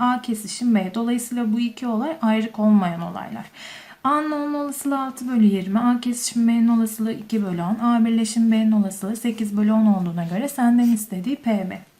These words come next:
Şimdi yazıyorum formülümü. P A birleşim B'yi ben ayrık olmayan olaylarda P A artı P B eksi P A kesişim B olarak hesaplıyordum. P A dediğim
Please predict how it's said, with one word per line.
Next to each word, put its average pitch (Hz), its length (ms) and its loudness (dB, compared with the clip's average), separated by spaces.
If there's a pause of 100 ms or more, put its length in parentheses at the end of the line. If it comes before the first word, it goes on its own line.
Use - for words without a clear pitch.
(100)
Şimdi 247 260 0
yazıyorum 233 520 0
formülümü. 180 720 -4 (480)
P 262 180 -2
A 254 220 0
birleşim 233 580 0
B'yi 220 340 2
ben 196 200 -2
ayrık 208 380 0
olmayan 208 380 4
olaylarda 185 720 -4
P 214 400 0
A 226 240 0 (100)
artı 175 500 -6 (720)
P 208 420 2
B 214 360 2
eksi 190 580 -8 (380)
P 214 340 2
A 220 280 0
kesişim 196 600 -6
B 202 160 -2
olarak 190 520 -4
hesaplıyordum. 185 840 -4
P 240 280 -2
A 254 280 -4
dediğim 214 400 2